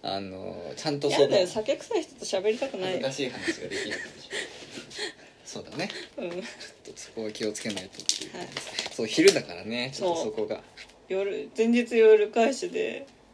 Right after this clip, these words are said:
Speaker 2: 翌日昼開始。
Speaker 1: そう、なかなかの。っていうことで、まあ、十日、十一日は、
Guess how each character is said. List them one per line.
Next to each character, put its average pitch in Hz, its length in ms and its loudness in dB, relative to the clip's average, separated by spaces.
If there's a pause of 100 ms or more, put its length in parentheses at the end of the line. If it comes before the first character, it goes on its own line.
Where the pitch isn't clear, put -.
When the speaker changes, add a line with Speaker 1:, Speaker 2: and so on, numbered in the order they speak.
(100)
Speaker 2:
翌 190 240 -4
日 180 340 0
昼 185 300 -2
開 196 240 -2
始。 - 140 -6
Speaker 1:
そ 98 260 0 (260)
う、 120 40 -10
な 110 120 -2
か 117 120 4
な 110 120 2
か 107 100 -2
の。 101 40 -4
っ - 40 -12 (400)
て 185 60 10
い 190 40 12
う 190 80 12
こ 175 140 6
と 160 140 2
で、 104 280 4
ま 101 100 -6
あ、 - 20 -18
十 127 160 6
日、 117 140 4
十 110 160 0
一 107 120 -4
日 104 340 -4
は、 90 240 -6